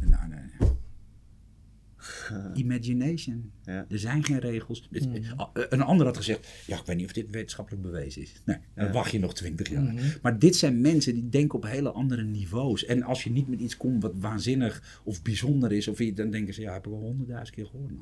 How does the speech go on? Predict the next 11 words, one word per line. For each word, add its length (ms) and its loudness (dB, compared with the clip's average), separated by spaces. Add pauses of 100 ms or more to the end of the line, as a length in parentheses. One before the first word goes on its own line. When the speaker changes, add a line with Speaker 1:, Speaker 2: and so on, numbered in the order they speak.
Speaker 1:
man." 100 -8
Speaker 3:
Ja. 180 -4 (300)
Speaker 1:
Dus 180 -4
daarom 260 2
bedoel 140 2
ik 120 2
ook 180 -2 (220)
dat, 340 -4
dat 420 -6 (340)
moonshot, 680 4
marshot, 720 -4